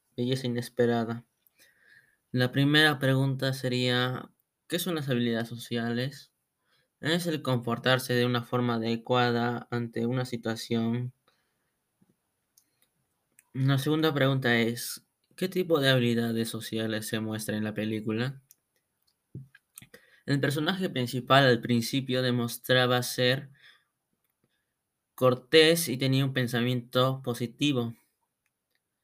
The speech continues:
Y, pero desde la muerte, eh, ya no.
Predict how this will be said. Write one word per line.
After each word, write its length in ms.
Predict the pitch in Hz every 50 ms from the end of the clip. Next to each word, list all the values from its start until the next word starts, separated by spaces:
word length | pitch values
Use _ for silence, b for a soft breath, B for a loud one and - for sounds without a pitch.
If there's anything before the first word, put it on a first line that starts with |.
| _ _ _ _ _ _ _ -
Y, 680 | 120 120 120 120 120 117 117 113 113 113 113 113 113 117
pero 680 | - - 117 117 117 120 120 120 120 120 120 120 120 -
desde 260 | - 120 117 117 123
la 140 | 120 120 120
muerte, 760 | 127 135 139 143 139 135 - - 143 147 156 151 - - _ _ _ -
eh, 260 | 135 127 113 110 110
ya 140 | 113 120 120
no. 300 | 120 123 131 135 135 135